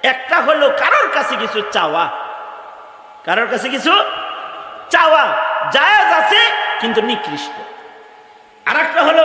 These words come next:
তালাক দেওয়া, বউ কথা শোনে না, জামাই ইচ্ছা করলে তালাক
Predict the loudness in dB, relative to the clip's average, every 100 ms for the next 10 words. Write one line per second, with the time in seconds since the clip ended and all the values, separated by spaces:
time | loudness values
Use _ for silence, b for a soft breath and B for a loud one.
0 | 4 2 4 2 4 4 4 2 -4 2
1 | 4 4 0 0 -2 -4 -2 -2 -2 -6
2 | -12 -16 -18 -18 -20 -20 -20 -18 0 2
3 | 4 2 0 -2 -2 0 0 2 2 2
4 | 2 0